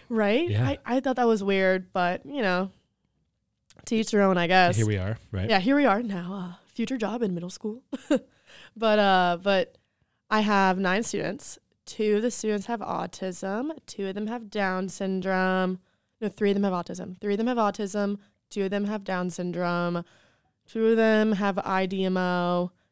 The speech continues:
Speaker 1: And then two of them have E D.
Speaker 2: Gotcha.
Speaker 1: Yeah.
Speaker 2: All right.
Speaker 1: So it's
Speaker 2: So
Speaker 1: kind of all over the
Speaker 2: I was gonna
Speaker 1: place.
Speaker 2: say, super
Speaker 1: Yeah.
Speaker 2: diverse.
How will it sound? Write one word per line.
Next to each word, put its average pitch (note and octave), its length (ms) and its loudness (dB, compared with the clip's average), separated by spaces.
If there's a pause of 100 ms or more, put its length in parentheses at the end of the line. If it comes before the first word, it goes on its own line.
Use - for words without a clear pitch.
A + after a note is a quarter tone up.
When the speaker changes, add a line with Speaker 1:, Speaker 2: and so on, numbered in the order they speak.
(340)
Speaker 1:
And F#3+ 240 -2
then F3+ 440 -2 (1300)
two G#3 200 2
of G3 80 2
them F#3+ 160 0
have F3+ 360 -2 (120)
E G3+ 140 -4
D. - 180 -6 (800)
Speaker 2:
Gotcha. G#2 220 -6 (260)
Speaker 1:
Yeah. G3 120 -4
Speaker 2:
All - 60 -2
right. A#2+ 100 -2 (100)
Speaker 1:
So B3 160 4
it's A3+ 160 2
Speaker 2:
So - 100 2
Speaker 1:
kind E4+ 160 6
of A#3 60 2
all G#3 260 0
over A3 160 4
the - 80 -2
Speaker 2:
I - 20 4
was A#2 80 4
gonna G#2+ 80 0
Speaker 1:
place. A#2 120 4
Speaker 2:
say, F2+ 40 0
super A#2+ 320 2
Speaker 1:
Yeah. F#2+ 100 0
Speaker 2:
diverse. - 360 -2